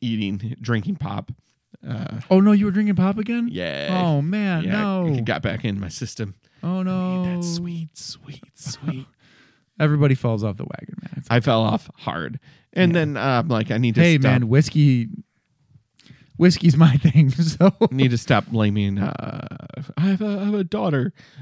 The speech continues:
Speaker 1: Uh, <laughs> like, she's getting easier and easier to watch as the day goes by.
Speaker 2: Mm-hmm.
Speaker 1: Not that it's like you can't pay attention, but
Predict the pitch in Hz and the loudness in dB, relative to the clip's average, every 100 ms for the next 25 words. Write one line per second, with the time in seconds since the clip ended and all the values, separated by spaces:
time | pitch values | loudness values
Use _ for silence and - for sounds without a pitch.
0 | 110 - 113 98 82 127 113 110 107 - | -20 -2 2 2 2 0 0 -2 -4 -6
1 | 127 139 127 127 113 104 - 196 - 110 | -6 -2 -2 0 -2 -2 -2 -4 -4 -6
2 | 104 95 104 104 101 110 107 98 - 101 | -6 -4 -2 -2 -4 -4 -6 -6 -6 -10
3 | 117 - 104 - - 117 50 - - - | -8 -8 -8 -8 -10 -8 -10 -10 -12 -12
4 | 113 170 156 117 - _ 117 - 101 - | -2 0 0 -2 -6 _ -6 -4 -6 -6
5 | - _ _ _ _ _ - 110 - 110 | -10 _ _ _ _ _ -6 -4 -2 -4
6 | - 113 98 165 143 - 95 101 87 | -2 -2 0 2 2 -2 -6 -6 -8